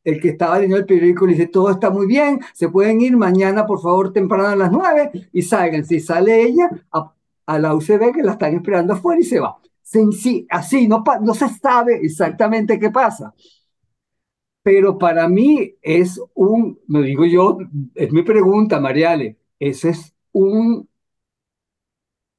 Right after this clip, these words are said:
"¿Qué hago yo aquí?", se llama el, el corto, es un, un, no sé, un cariño a la actuación, te pregunto, una relación con el trabajo de la actriz.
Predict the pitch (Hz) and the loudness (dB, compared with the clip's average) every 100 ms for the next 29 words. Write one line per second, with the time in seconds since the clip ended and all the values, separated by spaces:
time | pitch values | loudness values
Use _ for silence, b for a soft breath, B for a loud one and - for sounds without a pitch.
0 | _ _ _ _ _ _ 208 214 214 190 | _ _ _ _ _ _ 0 0 0 -2
1 | 214 190 220 175 196 190 214 208 - 143 | 0 2 0 2 0 0 0 0 0 -2
2 | 147 175 180 202 208 247 226 185 - 262 | 0 -2 -2 -4 -4 0 0 0 -4 -6
3 | - _ _ _ _ 175 143 - 175 202 | -6 _ _ _ _ -4 -4 0 0 0
4 | 214 233 240 208 - - _ _ _ _ | 2 2 4 2 -2 -10 _ _ _ _
5 | - 175 160 175 190 - _ _ _ _ | -8 -2 0 0 -4 -6 _ _ _ _
6 | _ _ _ _ - 165 156 - 214 233 | _ _ _ _ -8 -6 -4 -2 0 2
7 | 175 160 208 220 226 247 285 - - 139 | 0 0 0 0 2 2 2 -2 -6 -4
8 | 147 147 - 135 - 277 285 160 - - | -2 -4 -4 -6 -2 0 2 0 -6 -8
9 | 131 139 151 247 233 151 117 _ - 160 | -6 -2 0 0 -2 -4 -8 _ -12 -4
10 | 151 185 196 170 147 175 190 185 214 190 | 0 2 2 0 0 0 0 0 -2 -2
11 | - 147 143 147 131 147 151 208 202 - | -6 -6 -6 -4 -2 -2 -2 -6 -8 -6
12 | 156 147 143 - 220 247 - | -2 -2 -4 -4 -2 -2 -4